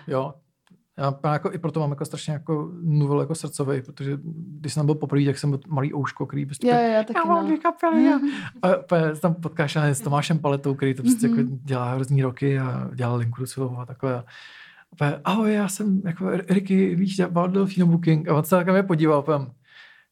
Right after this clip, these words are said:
Speaker 1: "Jo,
Speaker 2: <laughs>
Speaker 1: good luck." A já úplně, "Ty vole, no, tak to je." A teď tam prostě jako jezdíš už vlastně se, se všema pozdravit a odjíždíš ještě jako nabitej a plný jako, n-,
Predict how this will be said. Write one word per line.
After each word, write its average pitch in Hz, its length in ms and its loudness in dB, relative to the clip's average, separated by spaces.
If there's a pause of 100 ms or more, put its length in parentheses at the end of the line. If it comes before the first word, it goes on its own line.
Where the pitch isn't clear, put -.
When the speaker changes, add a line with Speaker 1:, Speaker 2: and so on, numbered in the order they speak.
Speaker 1:
"Jo, 135 160 4 (340)
Speaker 2:
<laughs> 262 840 2
Speaker 1:
good 160 140 4
luck." 156 260 2 (1120)
A 160 100 4
já 151 160 4
úplně, 139 160 -4 (140)
"Ty 196 160 -4
vole, 180 420 0
no, 190 140 -4
tak 190 120 -10 (100)
to 170 60 -6
je." 151 220 -6 (260)
A 151 80 0
teď 143 180 -8
tam 151 140 -2
prostě 147 260 -8
jako 160 240 -2
jezdíš 147 480 -6
už - 240 -14
vlastně 147 260 -8
se, 156 160 -8
se 156 120 -10
všema 156 220 -6
pozdravit 151 540 -4 (120)
a 135 180 0 (220)
odjíždíš 143 560 -4
ještě - 220 -10
jako 147 160 -6
nabitej 151 560 -2
a 139 60 -10
plný 143 300 -2
jako, 143 320 -2 (520)
n-, 143 120 4